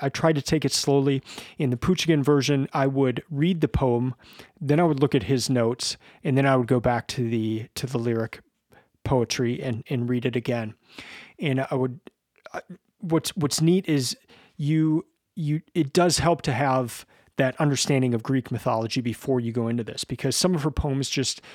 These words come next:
they reference gods and they re-, reference them in a way that you need to know the backstory.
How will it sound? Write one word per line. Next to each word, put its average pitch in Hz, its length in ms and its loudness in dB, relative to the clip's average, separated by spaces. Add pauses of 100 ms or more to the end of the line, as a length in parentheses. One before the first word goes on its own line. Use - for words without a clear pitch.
(120)
they 139 80 2
reference 135 460 0
gods 139 340 2
and 131 100 0
they 120 140 0
re-, 143 380 0 (120)
reference 185 340 2
them 170 120 2
in 143 80 2
a 127 60 0
way 131 240 2
that 135 160 -2
you 139 100 -4
need 143 240 0
to 135 80 -6
know 127 160 -2
the 120 100 -4
backstory. 113 680 -6